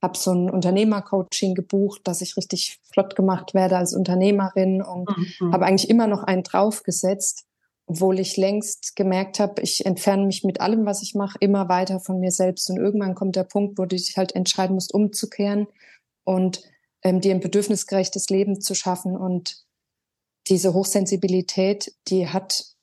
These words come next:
Speaker 1: einf-, die ist da und die ist Fluch und Segen, wie du sagst. Also es ist nicht nur schlecht und auch nicht immer gut.
Speaker 2: Mhm.
Speaker 1: Aber wenn man einfach weiß, dass sie da ist, kann man sein Leben ein bisschen damit gestalten. Und das versuche ich. Und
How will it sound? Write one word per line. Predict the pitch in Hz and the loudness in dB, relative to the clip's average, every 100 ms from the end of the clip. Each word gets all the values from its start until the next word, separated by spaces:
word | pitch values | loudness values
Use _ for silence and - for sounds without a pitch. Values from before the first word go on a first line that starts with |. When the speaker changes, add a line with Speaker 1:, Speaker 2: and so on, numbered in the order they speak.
| _ | _
Speaker 1:
einf-, | 190 185 185 | -4 -2 -2
die | - 208 | -2 -2
ist | - - | 0 0
da | 170 185 247 | 2 2 2
und | 208 | 0
die | - | -2
ist | 180 - - | -4 -6 -4
Fluch | 208 196 | -2 0
und | 190 | 2
Segen, | 196 208 226 | 4 4 4
wie | 220 | 2
du | 214 | 0
sagst. | 226 220 - | -2 -2 -2
Also | 190 180 | -4 -4
es | 170 | -4
ist | 196 | -2
nicht | - - _ _ - | -2 -6 _ _ -4
nur | 196 190 185 | 0 2 2
schlecht | - 226 - | 2 0 -2
und | 180 | -4
auch | 175 180 196 | -4 -2 -2
nicht | 185 - | 0 2
immer | 196 180 | 2 2
gut. | 170 208 233 - - _ _ _ - | 0 0 0 -2 -12 _ _ _ -2
Speaker 2:
Mhm. | 220 240 | -2 0
Speaker 1:
Aber | 180 185 185 185 | 0 0 0 0
wenn | 175 180 | 0 0
man | 180 | -2
einfach | 180 180 - | -2 -2 0
weiß, | 180 185 | 0 0
dass | 190 185 | -2 -2
sie | 180 | -2
da | 185 190 | 0 0
ist, | - 208 - - _ _ _ - | 0 -2 -4 -10 _ _ _ 0
kann | 190 | 2
man | 185 175 | 2 0
sein | 180 170 | 0 2
Leben | 185 202 | 2 2
ein | 190 175 | 0 -2
bisschen | 202 - 214 202 202 202 _ _ _ _ _ _ _ | -2 -2 -2 0 -2 -6 _ _ _ _ _ _ _
damit | 180 170 180 196 196 - | -2 0 0 -2 -6 -6
gestalten. | 196 - 202 202 202 202 180 | -4 0 2 2 0 -2 -4
Und | 185 180 190 | -4 -4 -2
das | 180 - | -4 -4
versuche | - 180 - 208 208 220 | -4 -2 0 -2 0 -2
ich. | - 208 202 - - | 0 0 -2 -8 -4
Und | 190 190 185 185 | -2 0 0 -2